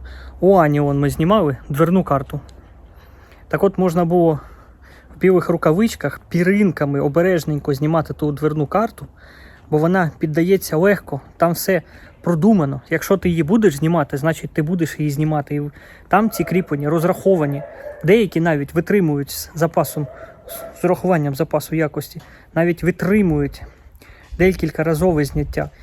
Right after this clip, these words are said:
І все, взагалі, ні, ні одної тріщинки в пластику зняли. Тяжка там була скинута трошки, ручка не відкривала зсередини. От, зняли тяжку ту, поставили на місце, загалом подивились, як там все з точки зору інженерного дизайну класно,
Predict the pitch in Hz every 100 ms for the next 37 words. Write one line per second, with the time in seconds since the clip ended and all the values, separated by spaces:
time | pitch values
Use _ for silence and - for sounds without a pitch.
0 | - - 160 - 208 - 180 170 - 180
1 | 160 175 196 - 208 220 214 208 - 214
2 | 202 180 151 160 - 170 156 - - 143
3 | 165 196 262 285 - - - - 175 -
4 | 151 147 147 147 143 139 - - - 151
5 | 147 147 143 143 - 147 170 - 147 147
6 | 143 147 156 156 147 143 - - - -
7 | - - 151 143 143 147 - - - -
8 | 143 139 - 156 175 247 - 185 - 175
9 | 160 160 - 165 156 151 156 214 240 -
10 | 147 156 165 175 151 147 156 160 147 -
11 | 151 - 143 - 147 - - - - -
12 | 165 - 147 156 156 156 156 156 147 151
13 | 147 143 147 147 - 202 220 -